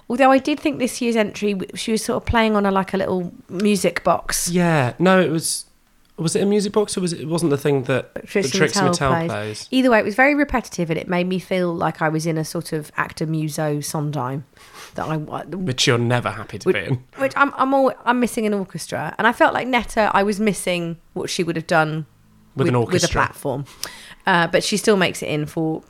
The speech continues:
Speaker 1: past, uh, joy.
Speaker 2: At number four.
Speaker 1: It's Philippa Sousa. Now, Philippa Sousa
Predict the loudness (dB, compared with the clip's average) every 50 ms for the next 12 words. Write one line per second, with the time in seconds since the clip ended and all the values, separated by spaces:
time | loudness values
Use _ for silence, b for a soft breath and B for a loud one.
0 | _ -12 -6 -2 -2 -2 -2 -2 -6 -12 -12 -14 -16 -16 _ -12 -10 -8 -8 -8
1 | -8 -10 -10 -10 -12 -12 -12 -14 -10 _ -2 -2 -2 0 0 2 2 2 4 4
2 | 2 2 2 4 4 6 6 6 4 2 0 -4 -8 -10 -10 -10 -10 -12 -10 -6
3 | -4 -4 -4 -2 -2 -4 -4 -4 -4 -4 -2 -2 -2 -2 -4 -4 -6 -8 -8 -10
4 | -10 -6 -6 -6 -4 -2 0 0 0 0 0 -4 -6 -2 -2 0 0 0 -2 -2
5 | -4 -2 -4 -4